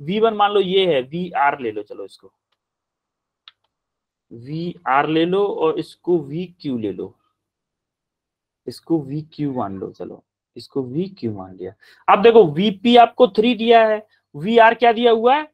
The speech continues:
टेन। अरे, ये upward है ना, तो इसको positive ले लिया, Plus हमने इसको upward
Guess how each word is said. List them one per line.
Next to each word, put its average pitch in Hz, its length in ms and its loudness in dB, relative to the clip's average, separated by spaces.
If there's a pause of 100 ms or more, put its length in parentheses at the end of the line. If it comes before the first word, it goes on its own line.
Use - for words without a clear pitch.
(500)
टेन। 127 220 -6 (1000)
अरे, 185 100 -10
ये 165 260 -8
upward 185 480 -2
है 175 80 -2
ना, 208 200 -6
तो 180 100 -8
इसको 175 260 -8
positive 214 460 -8
ले 190 100 -10
लिया, 175 240 -10 (520)
Plus 156 240 -4
हमने 196 240 -2
इसको 220 320 -2
upward 233 420 2